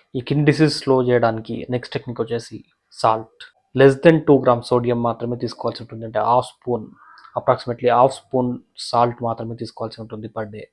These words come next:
Since కుకింగ్ సపరేట్గా చేసుకోవాల్సి ఉంటుంది. అంటే అందరు రెగ్యులర్గా వాడే సాల్ట్ వాళ్ళకు వాడకూడదు. పికిల్స్, ప్యాకేజ్డ్ ఐటమ్స్, పిజ్జాస్, బర్గర్స్ ఇలాంటివన్నీ అవాయిడ్ చేస్తే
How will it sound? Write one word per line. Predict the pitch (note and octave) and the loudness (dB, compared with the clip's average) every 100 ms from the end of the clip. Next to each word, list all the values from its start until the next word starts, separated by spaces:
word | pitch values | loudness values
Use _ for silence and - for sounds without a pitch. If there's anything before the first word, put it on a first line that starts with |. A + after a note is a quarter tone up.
| - | -8
Since | A#2+ A#2 - | -8 -8 -16
కుకింగ్ | - - B2+ B2+ - - | -10 -4 -4 -4 -12 -6
సపరేట్గా | A2+ B2 A#2 A#2 | -2 0 0 -2
చేసుకోవాల్సి | A2+ A#2 A2 A2+ | -4 -6 -8 -10
ఉంటుంది. | A2+ A2+ B2+ _ _ _ - | -12 -12 -14 _ _ _ -6
అంటే | A#2 | -4
అందరు | A2+ B2+ A#2+ | 2 2 2
రెగ్యులర్గా | A#2+ A#2 A#2 | 2 2 2
వాడే | A2+ A2 | 0 0
సాల్ట్ | A#2+ A2 A#2+ | -2 -2 -4
వాళ్ళకు | A2 A2 | -8 -8
వాడకూడదు. | G#2+ G#2+ A2+ A2+ A#2+ C#3+ - | -10 -10 -14 -18 -18 -12 -6
పికిల్స్, | C3+ C3 B2 - - _ _ _ - | -2 -2 -4 -12 -18 _ _ _ 4
ప్యాకేజ్డ్ | B2+ B2+ B2+ A#2+ | 4 4 0 0
ఐటమ్స్, | A#2 A2+ A2+ - - - _ _ _ _ _ _ _ - | 0 -4 -6 -12 -14 -16 _ _ _ _ _ _ _ -2
పిజ్జాస్, | C3 B2 A#2+ A2+ A#2+ | 0 2 2 2 0
బర్గర్స్ | B2 A#2 A#2 - - - | 2 2 -2 -4 -12 0
ఇలాంటివన్నీ | B2 B2 A#2+ A#2 | 2 2 2 2
అవాయిడ్ | A#2 - | 2 0
చేస్తే | A#2 - | -6 -2